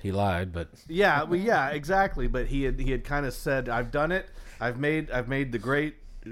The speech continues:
Speaker 2: uh, Giallo film, and, and, and another one that was pretty good too. Uh, I'm done." And so he had kind of said, "I'm, I'm gonna make this, you know, supernatural horror film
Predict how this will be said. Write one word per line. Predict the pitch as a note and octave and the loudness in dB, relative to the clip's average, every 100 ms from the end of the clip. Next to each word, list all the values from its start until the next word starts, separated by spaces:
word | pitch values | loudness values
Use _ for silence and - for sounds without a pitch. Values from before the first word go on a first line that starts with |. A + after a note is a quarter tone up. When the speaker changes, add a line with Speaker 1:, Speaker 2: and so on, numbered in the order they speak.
| A2+ | -4
Speaker 2:
uh, | A2+ A2 | 0 0
Giallo | G#2+ G#2 C3 D3 D3+ C#3 | -4 -4 0 0 0 -2
film, | - C#3+ C#3+ C#3+ C#3 | -2 0 0 -2 -4
and, | A#2 A2+ | -4 -4
and, | A2 G#2+ | -4 -4
and | G2 A2 A2 | -4 -6 -6
another | G#2 G#2+ G#2+ C3 C3+ | -6 -6 -4 -2 -2
one | C3 | -4
that | |
was | A#2 | -6
pretty | - C3+ | -4 -4
good | B2 A#2 | -4 -4
too. | - F#3+ E3 - - - - - | 2 2 2 -6 -16 -16 -16 -6
Uh, | A2+ A2+ A2 - | 0 0 -2 -8
I'm | G#2+ A2+ | -6 -2
done." | C#3 A2+ F2 - - - - - A#2 | 0 0 -2 -14 -16 -16 -18 -10 -4
And | A2+ G#2+ | -4 -2
so | - B2 A#2 | 0 2 2
he | G#2+ C3+ | 0 0
had | B2 | 0
kind | - B2+ B2 | -2 -2 0
of | A#2 | -2
said, | - A2+ | -2 -2
"I'm, | G#2+ A2+ G#2+ A2 G2+ - - | -2 -4 -12 -14 -12 -14 -10
I'm | F2+ G#2 | -8 -6
gonna | G#2+ | -6
make | A2 G#2 - | -2 -4 -4
this, | A2 - - - - | -6 -6 -12 -16 -10
you | A#2+ | -6
know, | F#2 G2+ - - | -6 -6 -12 -14
supernatural | - C3 A2 G#2+ G#2 A2 | -8 -4 -2 -2 -4 -8
horror | - D#3 F3 C#3+ | -4 0 0 -2
film | A#2 G2 G2+ | -4 -2 -2